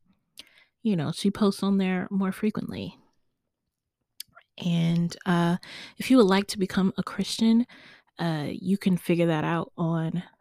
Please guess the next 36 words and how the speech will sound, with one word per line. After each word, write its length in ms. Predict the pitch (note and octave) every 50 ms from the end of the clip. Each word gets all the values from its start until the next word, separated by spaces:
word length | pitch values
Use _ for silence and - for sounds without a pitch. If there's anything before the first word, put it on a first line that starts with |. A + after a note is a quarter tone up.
| _ _ _ -
my 160 | D#3+ D#3+ D#3+
website 380 | D#3+ E3 E3 - - E3 D#3 D#3+
as 160 | E3 - F#3
well. 360 | G3+ G#3 G#3 G3+ G#3 G#3 G3+ G3
You 120 | D#3+ F3
can 200 | - F3 D#3 D#3
go 140 | E3 E3+ F3+
to 180 | - - - F3+
the 60 | E3
menu, 380 | E3 F3+ F#3 F#3 F#3 F3+ F3+
there's 220 | F3 E3 D#3 E3+ F3+
a 60 | -
tab, 400 | - - - E3 E3+ E3 E3 E3 -
and 140 | - D3+ -
it 80 | G3+ -
says, 440 | - - F3 F#3 F3+ F3 - - - _ _ - - - - - _
you 120 | - F#3+ E3+
know, 160 | E3 E3+ D#3
how 180 | - - D3+
to 140 | D3+ - -
become 240 | - - - D#3+ D3
a 40 | D#3
Christian, 520 | - - F#3+ - - - F3+ E3+ E3+ E3+ -
and 120 | E3 D3+
it'll 140 | E3 E3 E3+
show 200 | - - - E3
you 140 | E3 D#3+ D#3
the 80 | D#3 E3
prayer 340 | - - - E3+ E3+ E3
that 220 | D#3+ D#3 - - -
you 80 | F3
can 120 | - D#3 E3
pray 440 | - - - F#3+ F3+ F3 F3 F#3+ - _ - - - - - _ _ _ -
in 100 | E3 - -
order 320 | - E3+ E3 E3 D#3+ E3+
to 600 | E3+ - - - - E3 D#3+ D#3+ D#3+ D#3 D#3+ F3